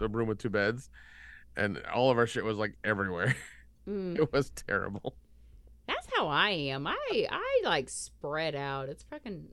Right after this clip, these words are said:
Speaker 2: it is terrible.
Speaker 1: Yeah. Uh, but no, it was, it was fun. Uh,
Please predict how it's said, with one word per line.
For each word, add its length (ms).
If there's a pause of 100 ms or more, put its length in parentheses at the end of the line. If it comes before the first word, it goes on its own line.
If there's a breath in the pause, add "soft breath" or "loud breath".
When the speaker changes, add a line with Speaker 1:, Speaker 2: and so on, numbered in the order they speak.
Speaker 2:
it 200
is 220
terrible. 640
Speaker 1:
Yeah. 360 (260)
Uh, 320
but 160
no, 100
it 60
was, 180
it 60
was 240
fun. 520
Uh, 320